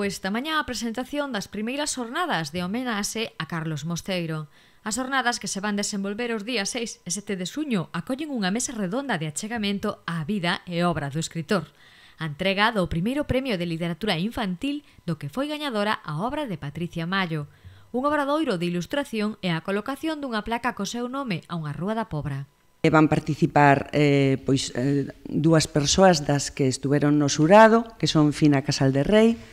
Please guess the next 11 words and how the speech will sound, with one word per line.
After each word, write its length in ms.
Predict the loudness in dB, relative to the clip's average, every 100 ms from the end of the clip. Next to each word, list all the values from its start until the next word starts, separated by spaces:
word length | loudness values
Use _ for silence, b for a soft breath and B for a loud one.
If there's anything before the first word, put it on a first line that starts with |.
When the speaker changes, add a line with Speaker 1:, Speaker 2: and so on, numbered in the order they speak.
| B B B
Speaker 2:
é 160 | 0 2
unha 160 | 4 2
escritora 560 | 2 0 2 2 4
moi, 400 | 4 4 4 4
moi 240 | 4 2 2
coñecida 560 | 0 0 2 4 4
e 40 | 4
moi 200 | 4 4
recoñecida, 800 | 2 2 2 2 2 4 4 2 B B B
e 160 | -2
tamén, 640 | 0 2 4 4 4 2